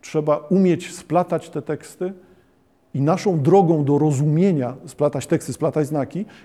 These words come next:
i naszą drogą do rozumienia tekstów, znaków jest to, aby posługiwać się nimi.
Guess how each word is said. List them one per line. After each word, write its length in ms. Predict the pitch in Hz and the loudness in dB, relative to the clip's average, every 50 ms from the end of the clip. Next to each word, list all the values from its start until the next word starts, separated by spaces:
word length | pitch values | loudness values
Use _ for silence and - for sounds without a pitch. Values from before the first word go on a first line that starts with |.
| _ | _
i 60 | - 135 | -4 -2
naszą 380 | 151 175 170 - 165 147 131 | -2 -2 -2 -4 -4 -4 0
drogą 340 | 120 160 190 190 160 151 139 | 4 4 4 4 4 0 0
do 120 | 131 139 | 0 0
rozumienia 580 | 139 139 131 131 147 160 180 180 170 156 147 139 - - - - - - - | -2 -2 -4 -4 -4 -4 -2 -2 -2 -4 -4 -6 -8 -14 -20 -20 -20 -8 -2
tekstów, 520 | - 156 156 - - - - 139 120 113 | -2 -2 -2 -2 -6 -8 -6 -6 -6 -6
znaków 600 | 113 151 156 151 151 - 175 160 - - - - - 139 123 - - - _ - - - - - - | -4 -2 -2 -2 -2 -2 -4 -4 -4 -8 -14 -16 -16 -16 -16 -16 -20 -20 _ -20 -20 -20 -20 -14 -4
jest 440 | 127 131 165 165 - - - - - - - | 0 2 2 2 2 -2 -10 -16 -20 -10 -2
to, 380 | - 170 190 220 226 - - - - - - - _ _ _ _ _ _ _ _ _ _ _ _ _ _ _ _ - | 2 2 4 4 2 -2 -8 -18 -20 -20 -20 -20 _ _ _ _ _ _ _ _ _ _ _ _ _ _ _ _ -2
aby 480 | 143 139 131 127 123 139 175 220 247 - - - - - - _ _ _ _ _ _ _ _ _ _ _ _ _ _ _ | 0 0 0 0 2 4 4 4 4 0 -4 -12 -20 -20 -20 _ _ _ _ _ _ _ _ _ _ _ _ _ _ _
posługiwać 680 | - 185 170 - 202 190 196 254 262 208 185 143 135 | -2 -2 0 0 0 0 0 2 2 2 2 2 0
się 180 | - - 143 135 | -2 -4 -4 -2
nimi. 320 | 131 123 117 110 101 - | -2 -2 -2 -4 -6 -8